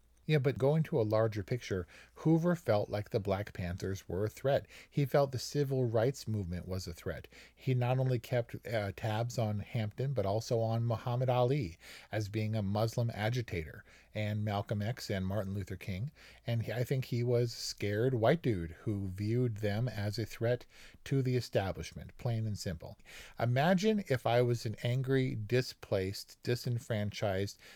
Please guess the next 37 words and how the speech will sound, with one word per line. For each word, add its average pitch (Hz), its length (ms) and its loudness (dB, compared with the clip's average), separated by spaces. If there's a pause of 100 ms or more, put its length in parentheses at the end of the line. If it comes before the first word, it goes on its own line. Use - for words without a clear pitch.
scared 113 760 2 (160)
young 120 460 6
black 110 320 4
kid 175 340 2 (320)
who 120 300 4
was 104 260 2
stealing 135 500 2
cars, 117 600 4 (360)
trying 120 320 0
to 113 80 -2
get 120 380 2
some 151 340 4
kind 131 280 2
of 113 80 0
hustle 123 320 0
together 110 520 2 (380)
to 147 100 4
not 131 400 2
end 120 240 2
up, 107 180 4
and, 113 220 0
you 120 120 -6
know, 107 100 -2
trying 120 240 2
to 120 160 0
avoid 120 420 2
jail 120 500 2
and 117 220 0
to 120 400 0 (440)
live 110 340 2
life, 151 460 0 (340)
and 110 380 0 (120)
to 131 140 0
be 113 300 0
scared 117 640 2
to 101 100 -2
death 104 460 0